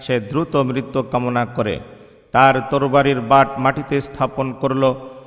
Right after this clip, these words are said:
এবং ধারালো ভাগ নিজের বুকের বরাবর রেখে এর উপর সজোরে ঝুঁকে পড়ে আত্মহত্যা করল।" তখন অনুসরণকারী সাহাবী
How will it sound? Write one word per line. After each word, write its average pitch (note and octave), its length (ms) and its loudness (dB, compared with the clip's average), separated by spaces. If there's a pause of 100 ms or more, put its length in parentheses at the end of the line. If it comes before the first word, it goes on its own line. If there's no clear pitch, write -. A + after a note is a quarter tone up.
(120)
এবং C3 360 -2
ধারালো C3+ 380 2
ভাগ B2+ 300 4 (400)
নিজের B2 340 -2
বুকের B2+ 440 -4
বরাবর B2+ 480 2
রেখে B2+ 460 -2 (400)
এর B2 220 2 (100)
উপর B2 340 0
সজোরে C3 600 0
ঝুঁকে C3 340 -4
পড়ে B2 320 0 (380)
আত্মহত্যা A#2 680 -2
করল।" G#2 460 -6 (720)
তখন C#3 340 2
অনুসরণকারী C#3+ 800 0
সাহাবী C#3 540 0